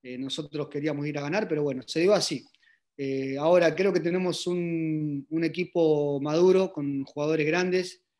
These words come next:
sabemos dar vuelta a la página, sabemos que ya pasó, em, y que no hay, no hay que vivir del pasado, ya está, ese clásico ya es pasado y ahora nosotros tenemos que pensar en Huachipato, que es un rival durísimo, co-, como recién le decía a tu colega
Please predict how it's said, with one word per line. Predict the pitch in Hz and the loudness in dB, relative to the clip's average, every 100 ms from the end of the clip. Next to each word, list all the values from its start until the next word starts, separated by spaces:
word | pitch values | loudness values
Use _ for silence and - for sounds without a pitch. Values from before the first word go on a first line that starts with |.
| _ | _
sabemos | - 156 175 170 | -8 0 2 2
dar | 170 170 | 2 4
vuelta | 170 160 | 2 2
a | 160 | 2
la | 151 | 2
página, | 180 170 180 170 | 0 0 0 -2
sabemos | 151 151 160 | -2 -2 -4
que | 139 | -6
ya | 139 160 147 | -6 -4 -4
pasó, | 143 190 196 _ _ _ _ _ _ 123 | -4 -4 -6 _ _ _ _ _ _ -14
em, | 120 120 117 113 113 110 101 _ _ _ _ _ _ - | -12 -10 -10 -10 -10 -12 -16 _ _ _ _ _ _ -12
y | 139 | -6
que | 151 | 0
no | |
hay, | 170 165 143 | 2 2 0
no | 156 | 0
hay | 185 | 2
que | 180 | 4
vivir | 165 180 175 | 6 6 6
del | 165 | 4
pasado, | 165 - 196 131 | 0 -2 -2 -4
ya | - 143 | -8 -8
está, | 175 147 | -6 -4
ese | 147 143 | -6 -4
clásico | 151 147 151 | -2 -2 -6
ya | 151 | -6
es | 139 | -8
pasado | 143 202 214 185 | -6 0 2 2
y | |
ahora | 156 165 | 0 0
nosotros | 156 - 165 | -4 -8 -10
tenemos | 147 160 147 | -6 -6 -6
que | |
pensar | 139 139 156 | -8 -8 -6
en | 147 | -4
Huachipato, | 139 - 143 190 - 190 185 _ _ _ _ | -6 -10 -4 -2 -2 -6 -6 _ _ _ _
que | - | -6
es | 156 160 | -4 -2
un | 156 | -2
rival | 151 160 | 0 0
durísimo, | 156 196 - 175 139 | 0 -2 -4 -4 -4
co-, | 139 135 - | -6 -10 -14
como | - 135 131 | -10 -8 -8
recién | 135 160 | -6 -2
le | 147 | -2
decía | 147 156 | -2 -6
a | 139 | -4
tu | 135 | -6
colega | 165 185 214 | -2 -2 -4